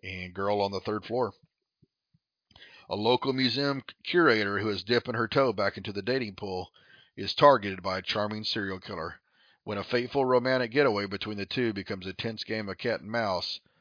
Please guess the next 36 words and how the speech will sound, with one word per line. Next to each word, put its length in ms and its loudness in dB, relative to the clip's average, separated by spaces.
both 540 -2
must 260 -6
confront 480 -4
the 80 -8
madness 720 -6
within 380 -12
him. 300 -14
All 100 -4
right, 220 -2
it 240 -2
is, 800 2
once 340 -4
again, 340 -4
a 240 -6
modern 540 -2
film. 580 0
It 240 -10
based, 340 -4
you 140 -10
know, 160 -6
the 100 -14
story 300 -6
takes 180 -6
place 260 -8
modern 280 0
days, 340 -2
but 100 -2
it 100 -2
has 300 0
the 140 -8
seventies 800 -4
and 160 -12
eighties 480 -8
grainy 480 -6
film 380 -4
aesthetic. 540 0